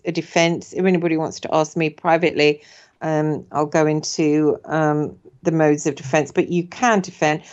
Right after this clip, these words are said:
But however, according to Lorien Fenton, there are those people out there <coughs> who are taken by the Greys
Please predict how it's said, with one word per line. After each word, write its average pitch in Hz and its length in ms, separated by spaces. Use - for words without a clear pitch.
But 214 220
however, 208 760
according 208 420
to 175 400
Lorien 202 280
Fenton, 196 460
there 190 200
are 190 140
those 185 260
people 202 320
out 165 220
there 175 260
<coughs> 571 520
who 196 200
are 165 120
taken 165 520
by 165 200
the 156 100
Greys 160 540